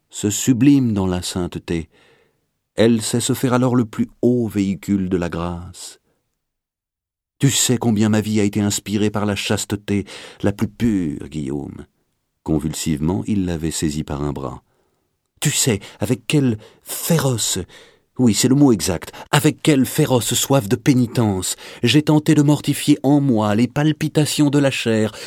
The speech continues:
pour accueillir transparent l'amour de Jésus crucifié. Néanmoins,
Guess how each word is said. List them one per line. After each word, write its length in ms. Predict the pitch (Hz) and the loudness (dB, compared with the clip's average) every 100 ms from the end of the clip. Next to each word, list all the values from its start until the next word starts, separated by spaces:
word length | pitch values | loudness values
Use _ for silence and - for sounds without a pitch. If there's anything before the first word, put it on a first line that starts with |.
| - | -4
pour 200 | 165 147 - | 0 0 0
accueillir 680 | 156 - 156 139 135 - | -4 2 2 2 -2 -2
transparent 720 | - 165 190 - 160 143 117 113 - | 0 2 2 0 0 2 0 -2 0
l'amour 600 | 117 147 156 170 156 110 | 4 4 6 6 4 2
de 120 | 104 | 0
Jésus 300 | 104 117 113 | 2 2 0
crucifié. 680 | 123 127 117 113 - 107 90 - - - _ _ _ _ _ _ - | -2 -2 -2 -6 -4 -2 -2 -8 -20 -20 _ _ _ _ _ _ 0
Néanmoins, 680 | 110 117 113 110 120 135 | 2 4 4 4 4 0